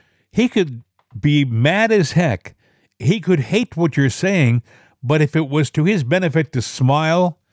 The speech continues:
he could flip that thing on with, like, a switch, and it was a gr-, it's a great smile. You have to admit his smile is, is pretty effective.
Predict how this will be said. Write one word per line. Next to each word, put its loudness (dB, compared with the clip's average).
he -2
could -2
flip -6
that -2
thing 0
on 2
with, 0
like, 0
a 0
switch, -4
and 0
it 0
was 0
a 0
gr-, -6
it's -2
a -4
great -2
smile. -4
You -2
have 0
to -4
admit 0
his -2
smile -2
is, -6
is -2
pretty 2
effective. -2